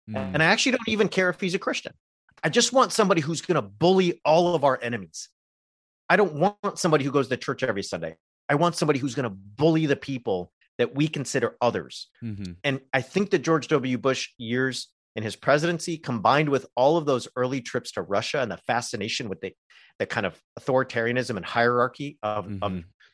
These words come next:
Speaker 2: Russia and other countries, really set a tone for what becomes,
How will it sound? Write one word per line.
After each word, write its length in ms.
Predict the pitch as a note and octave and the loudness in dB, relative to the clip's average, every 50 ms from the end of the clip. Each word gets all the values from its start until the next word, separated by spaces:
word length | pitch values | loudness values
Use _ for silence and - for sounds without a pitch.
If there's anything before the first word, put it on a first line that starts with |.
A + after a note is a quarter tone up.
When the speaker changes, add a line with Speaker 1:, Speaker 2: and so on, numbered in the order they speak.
| _ _ _ _ - | _ _ _ _ -4
Speaker 2:
Russia 320 | G2 A2 A2+ - - C3+ G#2+ | 0 0 0 2 2 0 0
and 100 | G2+ G#2+ | 0 -2
other 140 | G#2 F#2 | -2 -2
countries, 560 | G2 - - A#2+ A#2+ - D#3 D3+ C#3+ - - - _ _ _ _ _ _ _ - | -4 -4 -6 -8 -6 -6 -8 -8 -8 -10 -16 -20 _ _ _ _ _ _ _ -10
really 680 | B2 A2+ A2+ A#2+ C3 C#3 D3 D#3 D3+ D3+ D3+ D3+ C#3+ | -8 -6 -2 -2 0 2 4 4 4 4 4 2 0
set 240 | C3+ - - C#3+ A#2 | 0 2 2 2 2
a 60 | A2 | 0
tone 520 | - - - C3 B2 A2+ G2+ F#2 E2+ E2 _ _ _ _ _ - | -2 -2 -2 0 0 0 -2 -4 -8 -12 _ _ _ _ _ -6
for 80 | - | -4
what 180 | A2 G#2 G#2 - | 0 0 0 -2
becomes, 600 | - G2 - A#2+ A#2+ A2+ G#2+ G2+ - - - - | -2 -8 -2 0 0 0 -2 -4 -8 -10 -12 -12